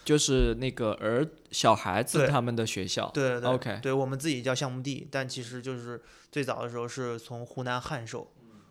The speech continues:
Speaker 2: 对，因为那个地方就是属于常德下面的一个，一个县，啊，然后，呃，就是先跟学校有联系，然后允许我们做活动，然后我们会，呃，这个运营团队会过去，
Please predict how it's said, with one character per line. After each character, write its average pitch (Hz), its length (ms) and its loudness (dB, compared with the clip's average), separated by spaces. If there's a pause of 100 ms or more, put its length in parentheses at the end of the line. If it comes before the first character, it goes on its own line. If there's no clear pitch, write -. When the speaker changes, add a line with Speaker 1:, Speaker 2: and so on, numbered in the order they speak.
Speaker 2:
对， 120 300 -2
因 131 120 -6
为 127 120 -4
那 131 160 -4
个 123 100 -6
地 120 120 -8
方 113 320 -8
就 120 140 -10
是 117 320 -12 (280)
属 123 160 -8
于 123 40 -6
常 120 280 -8
德 120 160 -4
下 120 180 -6
面 117 140 -12
的 110 80 -10
一 113 60 -10
个， 117 100 -8 (180)
一 113 120 -14
个 117 100 -8
县， 123 260 -4 (440)
啊， - 300 -6
然 120 180 -4
后， 117 340 -6 (460)
呃， 113 360 -6 (140)
就 123 160 -4
是 117 300 -10
先 131 180 -6
跟 127 120 -4
学 123 140 -8
校 123 220 -2
有 117 120 -4
联 - 200 -10
系， - 240 -12 (300)
然 123 120 -4
后 120 240 -4 (120)
允 127 140 -6
许 123 100 -6
我 120 40 -6
们 113 80 -10
做 117 140 -6
活 117 100 -6
动， 117 120 -8
然 120 100 -6
后 127 60 -4
我 123 40 -2
们 117 160 -10
会， 123 320 -6 (420)
呃， 117 380 -4 (120)
这 135 100 -4
个 123 140 -2
运 135 120 -4
营 127 80 -4
团 120 140 -10
队 120 100 -8
会 120 140 -10
过 135 240 0
去， - 220 -10